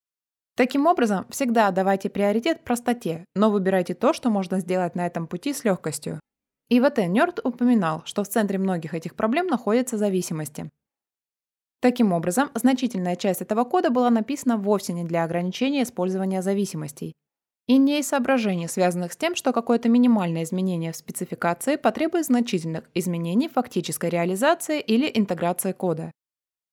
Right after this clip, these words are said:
А в идеале код должен писаться единожды и существовать вечно.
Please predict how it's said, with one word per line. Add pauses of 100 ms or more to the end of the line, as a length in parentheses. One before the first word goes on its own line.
(380)
А
в
идеале
код
должен
писаться
единожды
и
существовать
вечно.